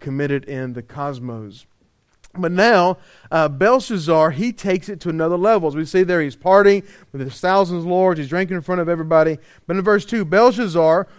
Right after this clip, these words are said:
when he had tasted the wine, he commanded that the vessels of gold and silver that Nebuchadnezzar his father had taken out of the temple in Jerusalem be brought, that the king and his lords, his wives, and his concubines might drink from them.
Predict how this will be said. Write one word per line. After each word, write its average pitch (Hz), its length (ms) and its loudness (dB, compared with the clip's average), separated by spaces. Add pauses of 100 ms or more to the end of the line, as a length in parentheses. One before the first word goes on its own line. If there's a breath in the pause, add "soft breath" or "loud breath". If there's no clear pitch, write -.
when 185 120 0
he 208 80 6
had 175 140 0
tasted 240 520 -2
the 247 80 -4
wine, 175 480 0 (180 loud breath)
he 208 140 0
commanded 208 760 0
that 208 140 -2
the 175 100 -12
vessels 208 560 -4
of 196 220 -8
gold 208 340 2
and 196 160 -4
silver 160 560 -2 (220 loud breath)
that 170 140 -2
Nebuchadnezzar 190 880 0
his 208 160 -4
father 165 540 -2 (220 loud breath)
had 170 200 0
taken 208 460 0
out 233 300 4
of 247 40 -6
the 247 100 -8
temple 214 420 -4
in 190 100 -4
Jerusalem 190 640 -6
be 196 100 -6
brought, 214 540 0 (260 soft breath)
that 185 140 -4
the 175 100 -2
king 254 480 -2
and 196 140 -2
his 175 180 -2
lords, 240 400 0
his 170 140 -10
wives, 196 420 0
and 185 80 -4
his 160 140 -10
concubines 220 640 -4 (240 loud breath)
might 202 340 2
drink 277 480 -4
from 160 240 -2
them. 107 240 -8